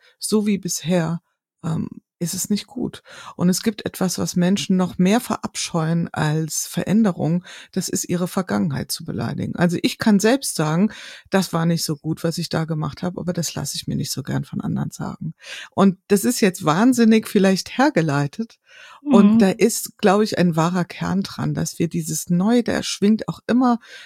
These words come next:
Speaker 1: so eine kleine mentale Räumungsklage gegen das Bisherige mit.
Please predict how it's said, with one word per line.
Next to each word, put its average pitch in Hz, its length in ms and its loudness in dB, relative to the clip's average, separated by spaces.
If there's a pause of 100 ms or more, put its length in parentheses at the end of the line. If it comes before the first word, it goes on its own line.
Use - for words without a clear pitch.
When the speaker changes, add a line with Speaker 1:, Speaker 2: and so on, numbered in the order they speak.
Speaker 1:
so 196 120 -2
eine 190 120 2
kleine 190 420 2
mentale 165 480 0
Räumungsklage 160 840 -2
gegen 160 260 -2
das 165 160 -4
Bisherige 156 720 -4
mit. - 240 -6